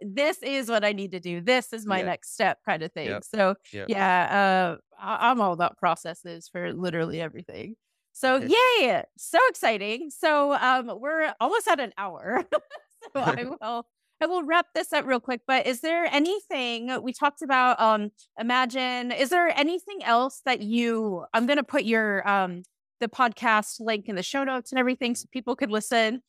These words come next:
Speaker 1: Uh, and, yeah, is there anything else that you would like to say to the listeners before we head out?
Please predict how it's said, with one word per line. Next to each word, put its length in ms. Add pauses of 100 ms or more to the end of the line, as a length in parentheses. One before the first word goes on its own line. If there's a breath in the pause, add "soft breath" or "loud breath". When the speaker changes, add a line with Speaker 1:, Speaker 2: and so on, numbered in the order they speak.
(280 soft breath)
Speaker 1:
Uh, 400
and, 720
yeah, 280
is 80
there 100
anything 400
else 240
that 100
you 400 (160)
would 100
like 180
to 80
say 360 (140)
to 260
the 100
listeners 800
before 420
we 440 (500)
head 240
out? 360